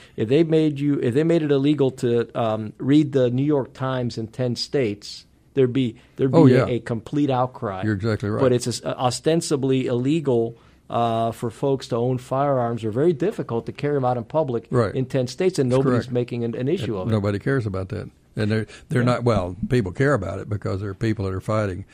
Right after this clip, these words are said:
Speaker 1: Yeah.
Speaker 2: One of the, one of the fortunate things that, uh, for us compared to some of the other states is we're able to still, uh, go on the offense when it comes time for the General Assembly. We s-, there's still things that we want,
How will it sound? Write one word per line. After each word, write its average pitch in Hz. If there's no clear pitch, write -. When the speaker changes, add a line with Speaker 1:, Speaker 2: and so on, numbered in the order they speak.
Speaker 1:
Yeah. 123
Speaker 2:
One 127
of 120
the, -
one 120
of 113
the 98
fortunate 127
things 113
that, 101
uh, 104
for 110
us -
compared 101
to 104
some 104
of 95
the 101
other 127
states 95
is 98
we're 131
able 101
to 101
still, 110
uh, 107
go 107
on 98
the 101
offense 107
when 101
it 98
comes 110
time 104
for 107
the 95
General 98
Assembly. 101
We 104
s-, -
there's 107
still 110
things 104
that 104
we 101
want, 98